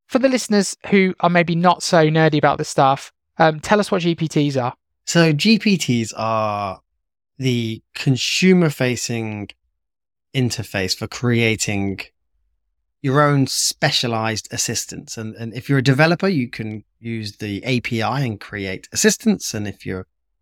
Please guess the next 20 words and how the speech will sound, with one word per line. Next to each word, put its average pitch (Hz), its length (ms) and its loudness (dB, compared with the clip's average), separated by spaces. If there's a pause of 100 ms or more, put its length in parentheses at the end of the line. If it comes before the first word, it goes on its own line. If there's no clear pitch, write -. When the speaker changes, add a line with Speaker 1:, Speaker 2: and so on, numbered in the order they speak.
(340)
Speaker 2:
uh, 101 160 -6
just - 200 -8
a - 40 -12
consumer 147 400 2
using 113 260 0
Chat - 220 -8
G 104 160 -10
P 104 180 -12
T, 208 140 -2
you 120 240 -2
can 104 180 -10
build 131 300 0
your 107 160 -4
own, 98 340 -6 (420)
uh, 90 340 -4 (640)
specialist - 800 0
G 127 200 2
P 107 180 -6
T 98 400 -6 (420)
in, 98 380 -6